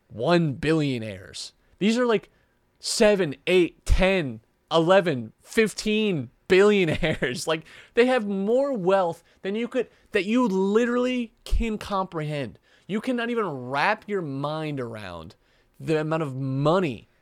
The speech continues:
that these people have. And it means nothing to them. It means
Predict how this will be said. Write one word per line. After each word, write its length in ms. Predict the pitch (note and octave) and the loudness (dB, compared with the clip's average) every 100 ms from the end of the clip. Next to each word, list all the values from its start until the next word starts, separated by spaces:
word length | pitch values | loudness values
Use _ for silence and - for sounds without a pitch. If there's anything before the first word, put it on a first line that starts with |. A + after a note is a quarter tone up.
| _ - | _ -8
that 140 | D3 | -6
these 180 | E3+ E3+ | -2 -4
people 300 | F#3+ E3+ D#3 | -4 -6 -6
have. 680 | - C#3+ F3 E3 A#2 - _ _ _ _ - | -8 -4 -2 0 -4 -12 _ _ _ _ -2
And 120 | F#3+ | 0
it 60 | G3 | 0
means 320 | G3 G#3+ D#3+ | -2 -4 -4
nothing 600 | F3 F3+ F#3+ G3+ G#3+ G#3 | -6 -4 -2 -2 -2 -4
to 120 | F3 D3 | -4 -6
them. 280 | A2+ G2+ _ _ _ _ _ - | -6 -8 _ _ _ _ _ -8
It 60 | |
means 200 | G#3 G#3+ | -4 -4